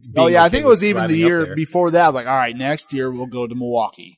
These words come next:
Speaker 1: And then, you know, whatever,
Speaker 2: Yeah, yeah.
Speaker 1: college,
Speaker 2: But
Speaker 1: graduation.
Speaker 2: Bill,
Speaker 1: He goes,
Speaker 2: you, you were the one getting me back into D and D at that point, which, which was a, a cool thing that you were getting me back in. I thought, "You know what?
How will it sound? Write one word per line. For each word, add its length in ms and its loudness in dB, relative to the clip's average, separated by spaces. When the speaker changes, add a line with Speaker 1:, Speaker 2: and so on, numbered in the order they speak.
Speaker 1:
And 100 -14
then, 120 -10
you 100 -8
know, 80 -10
whatever, 400 -2
Speaker 2:
Yeah, 80 -4
yeah. 60 -4
Speaker 1:
college, 420 -6
Speaker 2:
But 60 -20
Speaker 1:
graduation. 440 -4
Speaker 2:
Bill, 260 0
Speaker 1:
He 140 -6
goes, 140 -8
Speaker 2:
you, 220 -8
you 180 -8
were 80 -4
the 80 -6
one 280 -8
getting 280 -6
me 80 -6
back 260 -8
into 160 -14
D 200 -12
and 80 -14
D 120 -8
at 100 -12
that 200 -12
point, 260 -18
which, 140 -14
which 180 -18
was 140 -16
a, 60 -10
a 160 -18
cool 260 -12
thing 200 -12
that 120 -18
you 300 -8
were 100 -8
getting 240 -14
me 100 -8
back 240 -12
in. 80 -14
I 80 -10
thought, 200 -14
"You 80 -12
know 100 -12
what? 240 -6